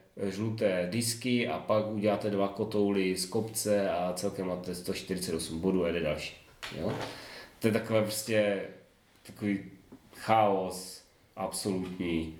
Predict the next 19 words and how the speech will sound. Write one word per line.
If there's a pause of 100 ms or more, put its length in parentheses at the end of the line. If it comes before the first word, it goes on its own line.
(640)
Nemá
to
žádný
smysl,
nemá
to
žádný,
nemá
to
žádnou
logiku,
nemá
to
žádnou
strukturu,
je
to
prostě
děs.